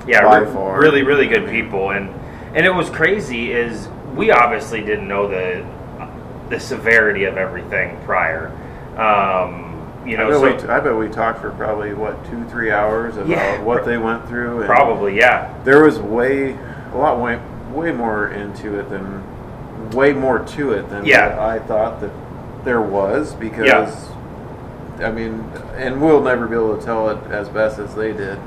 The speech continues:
Speaker 2: but it was a pretty scary situation.
Speaker 1: Yeah.
Speaker 2: How they found out and, and the steps they had to take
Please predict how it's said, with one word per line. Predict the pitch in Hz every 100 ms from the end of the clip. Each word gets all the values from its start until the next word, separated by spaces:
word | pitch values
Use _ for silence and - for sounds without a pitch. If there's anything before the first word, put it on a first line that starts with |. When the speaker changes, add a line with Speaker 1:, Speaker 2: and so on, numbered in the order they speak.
| -
Speaker 2:
but | 101 95 - - - - - - - - 113
it |
was | 135 123 117
a | 117 117 113 104 - - - - - - - - - - - -
pretty | 123
scary | - 120 117
situation. | - 113 110 107 107 113 120
Speaker 1:
Yeah. | 123 110
Speaker 2:
How | 131 127
they | 123
found | - 120 113 110
out | 120 113 110
and, | 110 113
and | 107 104
the |
steps | - 123 -
they | 117
had | 110 107
to | 101
take | 110 107